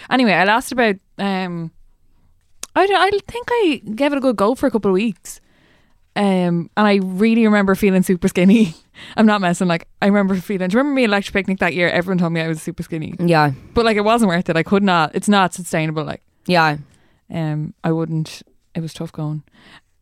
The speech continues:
Speaker 1: And, like, I remember going, breaking out, I went to my granny's house and she'd made lasagna. And I was
Speaker 2: Yeah.
Speaker 1: like, "I'm just gonna eat the lasagna," like, which is kinda how, you just don't wanna be that nuisance. I don't
Speaker 2: Yeah.
Speaker 1: know.
Speaker 2: But it's just this thing where it's like,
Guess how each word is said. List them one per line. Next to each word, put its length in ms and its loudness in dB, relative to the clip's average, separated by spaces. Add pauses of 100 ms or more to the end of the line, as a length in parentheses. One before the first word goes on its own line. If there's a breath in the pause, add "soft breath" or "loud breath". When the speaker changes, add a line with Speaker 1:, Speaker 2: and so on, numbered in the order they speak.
(140)
Speaker 1:
And, 140 0
like, 260 0
I 80 -2
remember 240 2
going, 520 0 (280)
breaking 420 0
out, 80 0
I 100 0
went 140 0
to 60 -4
my 60 0
granny's 280 -2
house 140 -2
and 100 -8
she'd 100 -8
made 160 -4
lasagna. 520 -2 (300)
And 120 -2
I 60 6
was 60 4
Speaker 2:
Yeah. 20 4
Speaker 1:
like, 140 0
"I'm 80 -4
just 160 -4
gonna 140 -4
eat 100 -14
the 80 -6
lasagna," 420 -6
like, 240 -14 (460 soft breath)
which 160 -8
is 80 -10
kinda 220 -2
how, 420 -6 (800)
you 80 -14
just 140 -14
don't 100 0
wanna 120 2
be 60 -2
that 160 0
nuisance. 560 -4 (920)
I 100 2
don't 100 6
Speaker 2:
Yeah. 260 4
Speaker 1:
know. 60 -8 (560 loud breath)
Speaker 2:
But 120 4
it's 160 -2
just 220 2
this 200 4
thing 260 2
where 160 2
it's 200 0
like, 440 0